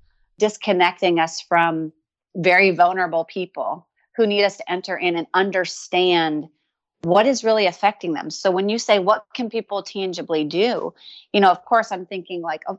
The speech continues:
you can advocate, you can call your elected officials. You might not know what to say, but you can say, "I'm very concerned about the vulnerable people who are at the border. I'm not sure what to do about it, but I would love for you guys to come up with humane laws that allow people to come in legally and to be vetted properly,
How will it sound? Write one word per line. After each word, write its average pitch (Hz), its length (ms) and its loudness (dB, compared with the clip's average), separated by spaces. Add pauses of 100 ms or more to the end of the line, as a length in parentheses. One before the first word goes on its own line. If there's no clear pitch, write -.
(120)
you 233 140 4
can - 220 -4
advocate, 226 760 0
you 170 60 -10
can 165 160 -14
call 208 200 -2
your 190 100 0
elected 180 320 -4
officials. 226 560 0
You 208 80 0
might 190 160 4
not 185 160 2
know 180 120 4
what 175 160 -2
to 170 100 -12
say, 247 280 -2
but 196 220 -10
you 175 60 -12
can 170 140 -10
say, - 140 -4
"I'm 175 200 0
very 185 180 4
concerned 185 400 -4
about 180 200 2
the 165 60 -16
vulnerable 165 360 2
people 175 340 -2
who 170 200 -2
are 160 220 -2 (420)
at 185 180 0
the 165 80 -8
border. 240 480 4
I'm 190 140 4
not 170 180 -2
sure 202 120 -8
what 170 140 -6
to 175 80 -12
do 208 200 -4
about 226 280 0
it, 226 100 -4
but 175 120 -6
I 165 100 0
would 160 100 -8
love 175 240 0
for 175 100 -8
you 160 180 -6
guys 160 240 2
to 156 100 -12
come 170 180 -6
up 156 140 -4
with 151 180 -8
humane 170 640 -2 (400)
laws 175 460 4
that 175 120 -2
allow 175 280 0
people 175 260 -8
to 175 80 -14
come 175 240 0
in 160 220 2
legally 226 580 4
and 190 140 -4
to - 100 -10
be 160 160 2
vetted 170 480 4
properly, 254 720 0